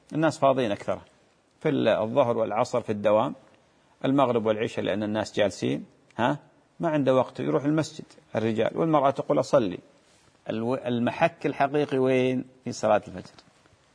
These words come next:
فأنا أذكرها بالله وأخوفها بالله وأقول لها: "يعني لو لقيت الله عز وجل"، تعرفون الموت فجأة، "لقيت الله عز وجل، ماذا تقولين له بالنسبة لصلاة الفجر؟" تقول: "يا رب، كنت أسهر، والنبي عليه الصلاة والسلام نهى عن السهر بعد العشاء."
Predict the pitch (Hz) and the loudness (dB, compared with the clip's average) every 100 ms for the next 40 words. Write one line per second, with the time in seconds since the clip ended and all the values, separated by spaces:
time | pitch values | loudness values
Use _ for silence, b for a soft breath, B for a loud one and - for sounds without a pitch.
0 | _ - 123 131 131 131 151 113 104 98 | _ -2 0 2 0 2 0 2 0 2
1 | 90 82 - 120 120 107 98 92 82 - | 2 0 2 2 2 0 -2 -4 -2 0
2 | 165 170 151 147 135 - - 143 139 175 | 0 2 2 2 0 -4 -6 -4 0 2
3 | 156 139 135 127 120 117 101 101 101 98 | 4 2 0 -2 -2 -2 0 -2 -2 -2
4 | 98 101 - 151 160 151 135 170 160 - | -2 -2 0 2 2 2 2 2 2 2
5 | 120 - - b b b - 135 147 127 | 0 -2 -10 b b b -2 0 0 -2
6 | 123 113 95 101 98 95 95 98 - b | 0 0 0 -2 -2 -2 -2 -4 -4 b
7 | b b - 120 139 131 - - 117 110 | b b -8 -4 0 -2 -2 -6 -4 -2
8 | 107 98 98 92 98 98 _ _ _ _ | -2 0 -2 -2 -4 -6 _ _ _ _
9 | - 110 110 110 - 104 101 101 101 95 | -10 -4 -2 -2 -4 -4 -4 0 0 0
10 | 92 98 95 95 - b b b _ - | -4 -2 -2 -4 -10 b b b _ -4
11 | - 117 117 117 110 - 104 - 120 - | 2 4 6 4 0 -8 -6 -4 -4 0
12 | 143 226 - _ _ _ _ - 117 113 | -2 -2 -8 _ _ _ _ -4 -2 0
13 | 107 98 107 113 - 110 107 - 107 120 | 0 0 0 -2 0 0 0 0 -4 -2
14 | 113 107 107 104 - 120 104 101 92 98 | -2 -2 -2 -4 -2 0 0 0 0 0
15 | 98 113 143 | -2 -2 -2